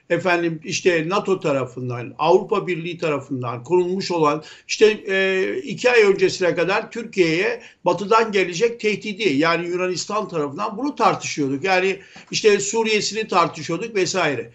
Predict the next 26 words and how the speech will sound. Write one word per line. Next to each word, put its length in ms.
Tabii 500
biraz 420
felaket 540
tellallığı 540
da 80
yapmayayım 520
ama, 360
e, 80
nükleer 480
silahların 640
kullanımı 560
meselesi 600
de 40
yani, 720
e, 180
Damokles'in 680
kılıcı 360
gibi 460
kafamızın 580
üzerinde 420
sallanıyor. 840
Şunu, 600
e, 220
Semra 360
Hanım, 300
yani, 420